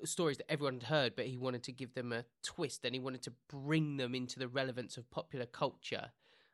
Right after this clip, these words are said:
of that time. And so he said, like, every, everyone's heard that story of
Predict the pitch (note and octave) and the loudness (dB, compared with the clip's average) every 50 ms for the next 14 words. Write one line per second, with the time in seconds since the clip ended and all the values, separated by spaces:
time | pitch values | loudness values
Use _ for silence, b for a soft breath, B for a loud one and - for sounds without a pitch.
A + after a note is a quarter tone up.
0 | b _ - D3+ C3 B2 - C3+ - - - - - C#3+ C3+ A#2 G#2 - - - | b _ -2 -2 -2 0 2 0 0 0 -2 -2 0 2 2 2 0 -2 -6 -10
1 | - - b b b b b b b b b b _ - D3 D3+ C#3+ - - E3 | -14 -16 b b b b b b b b b b _ 0 0 0 2 2 4 4
2 | D3+ D3+ D3 - - _ - D3 C#3+ - - F3+ C3+ C3+ B2 - - - - _ | 4 4 2 -2 -6 _ -4 -4 0 4 4 4 4 2 0 -2 -2 -8 -20 _
3 | _ _ _ _ _ D3+ D#3 C#3+ D3+ - - - C3 - - E3 D#3+ D#3+ D#3+ D#3+ | _ _ _ _ _ 4 4 4 2 -4 -8 -8 -10 -4 0 0 2 2 2 2
4 | D#3+ - - E3 D#3+ E3 D#3+ - - - - - D3 A#2+ G2+ A2 A2+ A#2 | 0 2 2 4 4 4 2 0 0 0 -2 0 0 0 2 2 0 -2